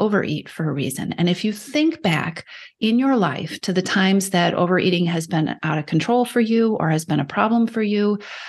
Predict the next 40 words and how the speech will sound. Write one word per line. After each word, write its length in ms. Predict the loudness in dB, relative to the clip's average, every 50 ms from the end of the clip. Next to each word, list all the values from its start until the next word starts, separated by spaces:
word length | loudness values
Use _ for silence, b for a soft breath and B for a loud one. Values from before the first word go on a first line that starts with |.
| B B -4
um, 200 | -2 0 0 0
you 120 | 0 -2
think 240 | 0 0 2 2 2
about 280 | 2 2 2 2 2 2
what 120 | 0 -2
we 100 | -2 -4
talked 240 | -4 -6 -8 -8 -6
about 160 | -6 -6 -6
with 120 | -6 -6 -6
hidden 200 | -6 -4 -4 -4
hungers 600 | -2 0 0 2 2 2 2 2 2 0 0 -2
and 200 | -2 0 0 0
the 80 | 0
reasons 480 | 0 0 2 2 2 2 2 2 0 0
that 120 | -2 -2
you 140 | -2 -2 -2
overeat. 640 | -2 -2 -2 0 0 0 0 0 0 0 -2 -6 B B B B B B B B B B B B B _ _ _ _ _ _ _ _ _ _ _ _ _ _ -2
Overeating 600 | 0 2 2 2 2 2 2 2 2 2 2 2
tends 260 | 2 2 0 0 0 0
to 60 | -2
happen 560 | -2 0 0 0 2 2 2 4 2 2 2
when 480 | 0 0 2 2 2 2 2 2 0 -2
we 360 | -6 -10 -6 -4 -2 0 0 2
are 160 | 2 2 2
out 220 | 0 0 0 -2 -2
of 80 | -4
bandwidth 640 | -4 -4 0 0 2 2 2 0 0 -2 -4 -8 -8
to 160 | -4 -4 -2
have 320 | -2 -2 0 0 0 0 0
willpower. 600 | 0 -2 -2 -4 -6 -4 -4 -4 -4 -6 -10 -12 -16 _ _ _ _ _ _ _
So 160 | -6 -4 -2
you 120 | -2 -2 0
can 140 | 0 0
have 200 | 0 0 0 -2 -2 -2
all 320 | -2 0 0 0 0 0
the 100 | 0 0
willpower 480 | 2 2 0 0 0 -2 0 0 0 0
in 60 | 0
the 80 | 0
world. 240 | 0 0 0 0 0